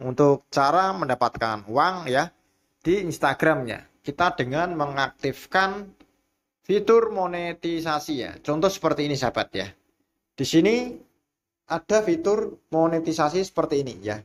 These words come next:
Kita coba klik pengaturan ya. Di sini ada tulisan kreator, kita klik kreator ya. Terus kita klik untuk status monetisasi ya. Nah, di sini ada tulisan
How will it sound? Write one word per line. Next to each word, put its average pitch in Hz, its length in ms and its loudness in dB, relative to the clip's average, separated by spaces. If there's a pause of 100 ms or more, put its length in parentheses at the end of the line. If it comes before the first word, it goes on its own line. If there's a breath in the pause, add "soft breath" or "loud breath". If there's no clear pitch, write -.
(520)
Kita - 240 -2
coba 160 320 0
klik 156 240 -6
pengaturan 143 800 -2
ya. 156 160 -6 (840)
Di 131 80 -2
sini 190 320 2
ada 151 320 2
tulisan 147 400 2
kreator, 147 560 2
kita - 240 -2
klik 165 240 -6
kreator 117 640 -6
ya. 101 160 -10 (720)
Terus 220 320 4
kita 180 320 -2
klik - 240 -4
untuk 175 320 -4
status 170 480 -2
monetisasi 151 800 -2
ya. 104 160 -2 (880)
Nah, 101 160 0
di 85 160 2
sini 196 400 2
ada 143 240 2
tulisan 143 480 0